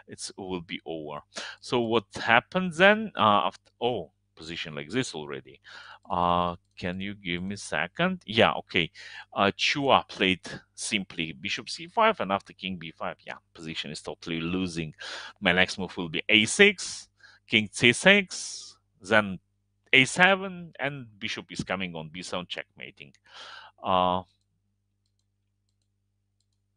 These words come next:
oh, it's happened. Oh, as I said, it, it's my, my day today. <laughs>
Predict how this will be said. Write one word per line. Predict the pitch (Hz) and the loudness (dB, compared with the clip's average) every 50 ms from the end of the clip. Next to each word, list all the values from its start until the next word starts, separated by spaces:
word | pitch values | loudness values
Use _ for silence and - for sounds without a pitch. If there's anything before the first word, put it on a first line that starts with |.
| _ _ _ _ _ _ _ _ _ _ _ _ _ - | _ _ _ _ _ _ _ _ _ _ _ _ _ -6
oh, | - 95 117 143 139 104 80 73 - _ _ _ _ _ _ _ _ _ _ _ - _ _ _ _ _ _ | -4 -4 -4 -4 -6 -8 -10 -14 -18 _ _ _ _ _ _ _ _ _ _ _ -20 _ _ _ _ _ _
it's | - 87 - - | -20 -20 -18 -16
happened. | - - 90 104 127 - _ - 117 85 78 - - - _ _ _ _ _ _ _ _ _ _ _ _ _ _ _ _ _ _ _ _ _ _ _ _ _ _ - - - - - - - - - - - - - - - _ _ _ _ _ _ _ | -6 -2 -2 -2 -2 -2 _ -10 -10 -10 -10 -14 -18 -20 _ _ _ _ _ _ _ _ _ _ _ _ _ _ _ _ _ _ _ _ _ _ _ _ _ _ -18 -18 -16 -16 -14 -14 -16 -16 -16 -18 -20 -20 -20 -20 -20 _ _ _ _ _ _ _
Oh, | - 180 208 226 233 233 220 214 202 160 127 - - - - - | 4 8 8 8 8 8 6 4 2 -2 -6 -8 -12 -14 -2 2
as | 156 135 - 123 | 2 4 4 4
I | 113 101 | 2 2
said, | - - 160 160 156 - - _ _ | 0 2 2 2 2 0 -8 _ _
it, | - - - _ - - - - - - - - - _ _ _ _ - - - - - _ | -20 -20 -16 _ -4 -4 -4 -4 -6 -10 -16 -20 -20 _ _ _ _ -20 -20 -20 -20 -14 _
it's | 107 - - - | -10 -10 -8 -6
my, | 120 113 107 104 101 92 | 0 2 2 2 2 0
my | 98 110 117 110 | 2 4 4 4
day | 101 90 98 92 92 - | 4 2 -2 -2 -2 -6
today. | - 92 76 85 65 - - - | -12 -10 -8 -6 -4 -2 -2 4
<laughs> | - | 4